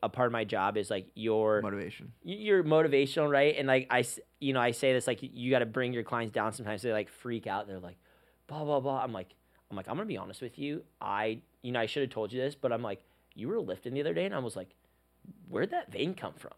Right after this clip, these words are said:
Speaker 1: You know what I mean? Like, you have those clients or whatever that, but, like, they don't even see it, but I'm like, "I see you every single day," and I'm like, "I didn't even notice it out of nowhere." I'm like, "Holy cow, where'd that come from?" Right?
Speaker 2: Yeah.
Speaker 1: So it's, like, one of those things I think people,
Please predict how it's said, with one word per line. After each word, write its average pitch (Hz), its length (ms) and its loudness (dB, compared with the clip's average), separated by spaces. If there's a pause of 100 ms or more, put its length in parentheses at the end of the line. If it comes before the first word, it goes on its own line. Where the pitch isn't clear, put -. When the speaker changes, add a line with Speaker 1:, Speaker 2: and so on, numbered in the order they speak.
Speaker 1:
You 127 160 0
know 156 80 4
what 151 80 2
I 143 60 0
mean? 143 240 0
Like, 143 160 2
you 151 100 0
have 160 160 2
those 147 160 4
clients 147 340 -2
or 139 40 0
whatever 123 260 2
that, 120 180 -2
but, 135 120 4
like, 120 180 0 (400)
they 123 320 4
don't 175 200 4
even 113 220 -4
see 113 300 -2
it, - 120 0
but 123 100 2
I'm 131 160 2
like, 107 220 -4 (180)
"I 127 200 2
see 147 200 -8
you 127 80 0
every 120 260 0
single 117 300 -4
day," 120 300 4
and 113 120 -2
I'm 117 80 -2
like, 98 180 -4 (600)
"I 101 160 6
didn't 165 100 4
even 143 120 0
notice 127 180 0
it - 40 0
out 117 60 0
of 110 60 -2
nowhere." 127 180 0
I'm 110 100 -4
like, 101 140 -14 (200)
"Holy 170 240 -10
cow, 180 220 -8
where'd 110 140 -2
that 156 180 -2
come - 160 -10
from?" 92 200 -10
Right? 113 240 0
Speaker 2:
Yeah. 107 80 -4
Speaker 1:
So 160 120 2
it's, 156 120 0
like, 139 180 -2 (320)
one 156 180 0
of 220 40 0
those 180 120 2
things 143 180 0
I 120 60 2
think 113 280 -4
people, 120 680 2